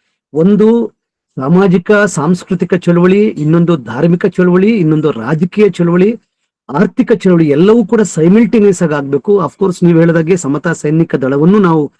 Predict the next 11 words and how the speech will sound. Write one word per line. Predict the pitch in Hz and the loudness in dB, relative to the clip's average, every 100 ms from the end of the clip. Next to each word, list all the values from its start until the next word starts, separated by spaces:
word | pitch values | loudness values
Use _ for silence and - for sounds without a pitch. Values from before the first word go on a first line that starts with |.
| _ - | _ -12
ಆ, | 143 | -10
ಸಿದ್ಧಗೊಳಿಸ್ಬೇಕು. | - - 147 175 160 - 139 131 185 214 _ _ _ - | -8 -6 -2 0 0 -2 -6 -4 -4 -4 _ _ _ -4
ಇದು | 180 226 233 - _ _ _ _ _ _ _ _ _ | 0 2 0 -2 _ _ _ _ _ _ _ _ _
ಎಲ್ಲರೂ | 156 156 196 220 240 | -4 0 2 4 4
ಮಾಡುವಂತ | 190 180 180 175 | 2 2 2 0
ಕೆಲಸ | 170 156 151 | -2 -4 -4
ಅಲ್ಲ, | 156 156 180 | -2 0 0
ನಮ್ಗೆ | 185 143 185 208 | 0 0 0 0
ಕೆಲಸ | - 156 226 | -2 -4 -4
ತುಂಬಾ | 175 - 202 226 | -4 -4 2 4
ಇರೋದ್ರಿಂದ | 233 180 151 143 | 4 2 0 -2